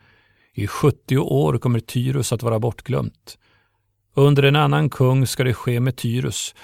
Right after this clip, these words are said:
som det berättas i sången om den prostituerade. Ta din harpa och vandra genom staden, du som är bortglömd av alla. Spela på din harpa och sjung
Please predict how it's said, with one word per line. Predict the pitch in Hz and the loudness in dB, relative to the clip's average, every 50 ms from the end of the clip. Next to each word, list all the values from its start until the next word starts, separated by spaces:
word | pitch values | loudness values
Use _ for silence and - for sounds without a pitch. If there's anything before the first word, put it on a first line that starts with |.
| - - | -20 -14
som | - - - 120 | -4 -2 0 2
det | 110 117 | 2 2
berättas | 113 117 117 127 127 - - 127 - | 2 2 2 2 2 0 -2 -2 -2
i | 127 | -2
sången | 117 - - 127 131 147 151 147 123 | -4 0 0 0 0 2 0 0 0
om | 117 117 | 0 0
den | 113 117 113 | 0 -2 -2
prostituerade. | - 131 120 - - - 123 - 120 120 123 143 78 73 - - - 98 - _ - _ _ _ _ _ _ _ _ _ _ _ | -2 -2 -4 -4 -4 -4 -4 -2 0 0 0 0 0 -2 -2 -6 -10 -12 -16 _ -20 _ _ _ _ _ _ _ _ _ _ _
Ta | - 131 135 147 147 | 2 4 6 6 6
din | 147 147 135 | 4 4 4
harpa | 123 147 151 127 107 - _ - - 131 | 4 4 4 2 0 -4 _ 0 2 2
och | 120 110 | 4 4
vandra | 110 127 131 117 104 113 120 | 4 2 2 2 2 2 2
genom | 123 120 127 127 127 | 2 2 2 0 0
staden, | - - - 123 120 127 127 127 123 104 92 101 - - _ _ - _ _ _ | -2 0 2 2 2 2 2 0 -4 -4 -6 -8 -14 -18 _ _ -20 _ _ _
du | - 113 110 | -2 -2 0
som | - - 135 127 | 2 2 2 2
är | 127 | 2
bortglömd | 120 120 135 117 - - - - - 120 127 131 127 120 | 4 2 0 0 0 -6 -8 -2 0 2 2 4 4 2
av | 117 113 | 2 2
alla. | 123 110 104 110 117 117 - - _ _ _ _ _ _ _ _ _ | 2 0 -2 -4 -6 -10 -12 -16 _ _ _ _ _ _ _ _ _
Spela | - - - - - - 143 135 120 113 120 | -12 -10 -10 -6 0 2 4 4 4 4 2
på | 120 - | 2 2
din | 135 135 135 | 2 2 2
harpa | 113 - 151 127 110 101 - _ - | 2 2 2 2 0 -2 -6 _ -2
och | 139 131 127 - | 0 0 0 -2
sjung | - - 139 147 135 110 95 98 | 0 0 2 2 2 0 -2 -6